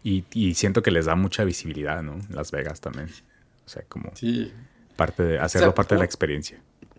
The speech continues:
Speaker 2: Ujú. Siento que, por ejemplo, con Waymo, si tú trabajas en Google y puedes tener acceso a Waymo,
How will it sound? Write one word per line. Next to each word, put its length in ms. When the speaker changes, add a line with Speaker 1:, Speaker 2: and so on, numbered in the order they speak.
Speaker 2:
Ujú. 300
Siento 420
que, 120
por 220
ejemplo, 520
con 480
Waymo, 480
si 140
tú 120
trabajas 360
en 120
Google 380
y 100
puedes 440
tener 200
acceso 360
a 40
Waymo, 460